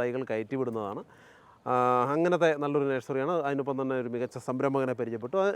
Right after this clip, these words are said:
ഇനിയിപ്പോൾ നിങ്ങൾക്കൊരു നഴ്സറി ബിസിനസ് ആരംഭിക്കണമെന്നുണ്ടെങ്കിൽ, നല്ലൊരു വരുമാനം ഉണ്ടാക്കാൻ കഴിയുന്ന ഒരു ബിസിനസ്സാണ് നഴ്സറി ബിസിനസ്. അങ്ങനെ നിങ്ങൾക്ക് ആ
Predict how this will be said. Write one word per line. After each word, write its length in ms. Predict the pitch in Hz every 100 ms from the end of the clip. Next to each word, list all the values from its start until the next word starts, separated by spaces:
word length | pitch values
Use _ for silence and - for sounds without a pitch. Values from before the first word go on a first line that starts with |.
| 190
ഇനിയിപ്പോൾ 260 | 208 202 196
നിങ്ങൾക്കൊരു 320 | 202 190 180
നഴ്സറി 680 | 156 156 175 - 208 208 -
ബിസിനസ് 340 | 147 - 165 147 135
ആരംഭിക്കണമെന്നുണ്ടെങ്കിൽ, 840 | 135 131 120 107 92 82 76 - 110
നല്ലൊരു 280 | 139 170 170
വരുമാനം 340 | 135 143 160 143
ഉണ്ടാക്കാൻ 340 | 131 147 151 135
കഴിയുന്ന 240 | 131 123
ഒരു 60 | 110
ബിസിനസ്സാണ് 460 | 104 131 123 98 101
നഴ്സറി 260 | 101 - 107
ബിസിനസ്. 260 | 98 143 170 - - - - - -
അങ്ങനെ 200 | 185 233 233
നിങ്ങൾക്ക് 260 | 226 208
ആ 20 | 196